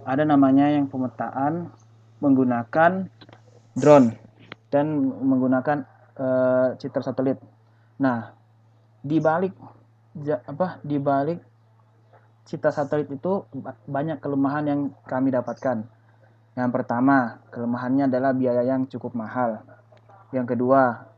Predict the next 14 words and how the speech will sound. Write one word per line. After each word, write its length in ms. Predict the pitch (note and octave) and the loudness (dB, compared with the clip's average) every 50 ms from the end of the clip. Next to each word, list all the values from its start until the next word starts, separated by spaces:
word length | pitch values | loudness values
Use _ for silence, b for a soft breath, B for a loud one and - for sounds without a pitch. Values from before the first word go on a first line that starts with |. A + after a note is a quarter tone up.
| _ - | _ -8
eh, 400 | B2+ B2+ C3 C3 C3 C3 C3 - - _ _ | -4 -2 0 2 2 2 0 -2 -6 _ _
banyak 640 | - C#3+ C3 B2+ B2+ C3 C#3 C3+ - _ - - - | -8 -4 -2 0 0 0 0 -2 -2 _ -20 -14 -10
faktor 320 | - B2 - _ - C#3 | -10 -10 -6 _ -4 -2
yang 160 | C#3 C#3+ C#3+ | -2 0 0
dapat 320 | C3+ B2+ C3 B2+ C3+ C3+ C3 | 2 0 0 0 0 -2 0
mengganggu 560 | B2+ B2 A#2+ A#2+ A#2+ B2 B2+ C3+ C3 A#2+ A#2 | 0 0 0 0 0 -2 0 -2 -2 -2 -4
seperti 480 | - A#2 - A#2+ A2 - - A#2 A2 | -10 -14 -12 -12 -12 -10 -12 -14 -14
cuaca 720 | _ - A#2 A#2 B2+ B2+ - _ - C3+ B2+ B2+ B2+ B2+ - | _ -8 -6 -6 -6 -6 -8 _ -6 -4 -2 -2 -2 -4 -6
atau 240 | A#2+ A2+ - A#2 - | -10 -8 -8 -8 -8
awan 400 | A#2 A#2 B2 C3 C3+ C3 B2+ B2+ | -4 -2 0 2 2 2 2 2
yang 160 | A#2+ A#2+ A#2 | 0 -2 -2
dapat 160 | A2+ A#2+ A2+ | -4 -4 -4
menutupi 480 | B2 B2 A#2+ A#2+ A2+ B2+ B2 - - C#3+ | -4 -2 -4 -4 -4 -6 -6 -4 -6 -6
hasil 480 | C3 B2 A2 - - C3+ C3+ C#3 D3 | -4 -6 -8 -4 -2 -2 -2 -2 -6